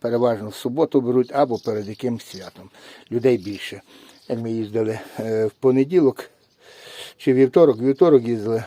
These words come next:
трохи слабіше пішло. Осталась капуста і чуть осталося кабачка і трохи цибулі. Але так вже пішло. І ще в нас буде огірок. Капусту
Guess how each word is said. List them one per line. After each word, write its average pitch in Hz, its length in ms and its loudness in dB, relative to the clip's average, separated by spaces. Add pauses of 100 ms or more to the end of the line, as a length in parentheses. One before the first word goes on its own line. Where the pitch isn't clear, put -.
трохи - 300 -2
слабіше 113 400 -6
пішло. 107 340 -12 (480)
Осталась 135 380 2
капуста 143 600 0 (140)
і 214 160 -4
чуть - 360 -6 (520)
осталося 120 720 0 (1200)
кабачка 123 640 0 (300)
і 156 140 -2
трохи 127 300 -2
цибулі. 90 400 -10 (680)
Але 165 280 2
так - 300 -2 (500)
вже 113 160 -8
пішло. 95 440 -16 (140)
І - 60 -8
ще 156 180 0
в 147 40 0
нас 131 180 2
буде 123 240 0
огірок. 110 600 -6 (1160)
Капусту - 580 -6